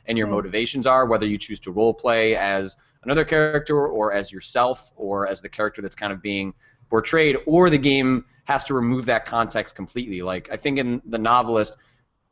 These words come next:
Speaker 1: were you just a free-floating camera that was just in, like, influencing the characters in a Sims-like fashion?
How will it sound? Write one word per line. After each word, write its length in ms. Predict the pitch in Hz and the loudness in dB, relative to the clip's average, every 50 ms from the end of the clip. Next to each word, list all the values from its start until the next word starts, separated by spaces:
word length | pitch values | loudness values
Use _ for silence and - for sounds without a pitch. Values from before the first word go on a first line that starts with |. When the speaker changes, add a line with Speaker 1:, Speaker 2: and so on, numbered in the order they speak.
| - | -10
Speaker 1:
were 240 | 131 131 143 160 165 | -4 0 2 4 4
you 200 | 156 151 151 151 | 4 4 2 0
just 240 | - - 151 139 - | 0 0 -2 0 0
a 80 | 135 | -2
free-floating 640 | - - - 139 139 135 - 143 135 131 123 110 101 | -2 -2 -2 0 0 0 0 0 0 0 0 -2 -4
camera 520 | - - - 117 123 135 151 160 160 170 165 139 | -6 -6 -4 -2 0 0 2 2 2 0 0 -2
that 120 | 123 117 117 | -4 -4 -4
was 120 | 110 104 | -4 -4
just 220 | - 127 - - - | -6 -8 -10 -8 -6
in, 200 | 123 127 147 - | -6 -6 -6 -4
like, 340 | - 113 110 107 - - - - | -2 0 0 0 0 -4 -12 -8
influencing 640 | 127 131 135 - - 151 151 151 147 - 156 147 147 | -6 -6 -6 -4 -2 -2 0 0 -2 -2 -2 -2 -2
the 60 | 143 | -2
characters 520 | - - 147 143 143 - 151 151 143 123 | 0 0 0 0 0 0 -2 -2 -2 -2
in 80 | 120 101 | -4 -6
a 40 | 98 | -6
Sims-like 580 | - - - 120 127 151 151 170 165 170 175 - | -8 -6 -4 -4 -2 -2 -2 0 0 0 0 -2
fashion? 540 | - 185 175 180 185 - 196 196 202 202 | -2 0 0 0 0 -2 -6 -8 -10 -12